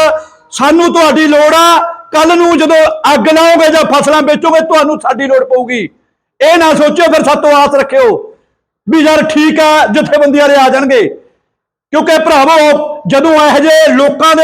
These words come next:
ਕਿਉਂਕਿ ਲੋਕਾਂ ਦੇ ਹਿੱਤਾਂ ਲਈ ਲੜਨਾ ਆਪਾਂ ਨੇ, ਲੋਕਾਂ ਦੇ ਸਮੂਹ ਦੀ ਲੜਾਈ ਆ ਇਹ, ਕਿਸੇ ਦਾ ਨਿੱਜੀ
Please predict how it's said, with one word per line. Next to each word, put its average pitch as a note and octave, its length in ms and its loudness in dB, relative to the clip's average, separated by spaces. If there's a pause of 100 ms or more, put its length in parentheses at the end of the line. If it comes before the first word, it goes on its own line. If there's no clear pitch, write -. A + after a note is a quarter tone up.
ਕਿਉਂਕਿ D#4 320 0
ਲੋਕਾਂ C#4 380 -2
ਦੇ D#4 100 -2
ਹਿੱਤਾਂ C#4 300 -2
ਲਈ D#4 100 -2
ਲੜਨਾ C#4 280 -2
ਆਪਾਂ D4 200 -2
ਨੇ, G3 200 -6 (460)
ਲੋਕਾਂ D4+ 420 0
ਦੇ E4 140 0
ਸਮੂਹ D#4+ 360 -2
ਦੀ F4 160 0 (220)
ਲੜਾਈ D4 340 2
ਆ E4+ 140 2
ਇਹ, C#4+ 280 2 (340)
ਕਿਸੇ D#4+ 220 -2
ਦਾ D#4 100 0
ਨਿੱਜੀ D4 440 0